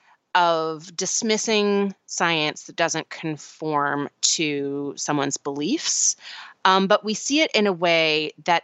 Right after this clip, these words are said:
is, um, it's not just disrespecting science, it's, it's miscommunicating the value of different types of studies. So one of the things that I really wanted to,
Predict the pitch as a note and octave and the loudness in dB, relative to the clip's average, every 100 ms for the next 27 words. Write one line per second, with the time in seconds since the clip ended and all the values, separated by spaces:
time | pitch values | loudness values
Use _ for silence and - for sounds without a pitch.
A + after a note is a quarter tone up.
0 | - E3+ E3 D#3+ D#3 D#3 D#3 - _ _ | -4 -2 0 0 0 -4 -6 -8 _ _
1 | _ _ _ - F3 E3 D#3+ D#3 - - | _ _ _ 0 2 2 0 -4 -8 -20
2 | - - F4+ G4 B3+ - G3 - - - | -10 0 2 2 0 0 -2 -2 -4 -2
3 | D#3 - G#3 A#3+ B3 C4+ C4+ - - G#3+ | -4 -4 -4 -2 0 0 -2 -4 0 0
4 | - - _ _ _ - G#3 F#3+ - - | 0 -8 _ _ _ 0 0 0 -4 -6
5 | - _ _ _ _ _ - G#3+ C4+ C#4+ | -8 _ _ _ _ _ -2 2 2 2
6 | - - A3 F#3+ G3+ - F3 D#3+ D#3+ D#3 | -2 0 2 2 0 -2 -2 0 2 0
7 | D3+ D3 D3+ _ _ _ _ D#3 F#3+ F3+ | 0 -2 -4 _ _ _ _ 0 2 4
8 | E3 C#3+ F3 D#3+ F3 F3 D#3+ D3 C#3 C3+ | 0 0 4 6 4 0 -4 -4 -4 -6
9 | - E3 D3+ F3 F3+ D3+ - D3+ D3 - | -4 -4 -2 -4 -2 -4 -6 -8 -6 -6
10 | - D3 D3 - - - - G3+ F#3 F3+ | -4 -6 -8 -10 -8 -2 2 4 4 0
11 | - - _ A3+ B3 B3+ G#3+ F#3 E3 E3 | -8 -20 _ 0 2 4 2 2 2 2
12 | D#3+ D#3+ D#3 D3+ C#3+ C#3 - - | 2 -2 0 0 -2 -4 -4 -4